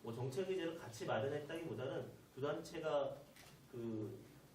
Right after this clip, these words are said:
마련한 의제들을 각자 발표하는데 같은 날 한다라고 이렇게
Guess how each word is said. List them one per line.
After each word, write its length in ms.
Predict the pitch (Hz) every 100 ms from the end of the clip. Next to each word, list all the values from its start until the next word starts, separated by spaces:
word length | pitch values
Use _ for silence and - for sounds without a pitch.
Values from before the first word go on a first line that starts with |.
| - - - - - -
마련한 380 | 147 143 143
의제들을 460 | 131 135 139 139 139
각자 360 | - - 156 -
발표하는데 800 | 110 110 160 139 123 156 - -
같은 380 | - - - 160
날 140 | 139
한다라고 460 | 165 170 143 127 131
이렇게 480 | 123 - 151 170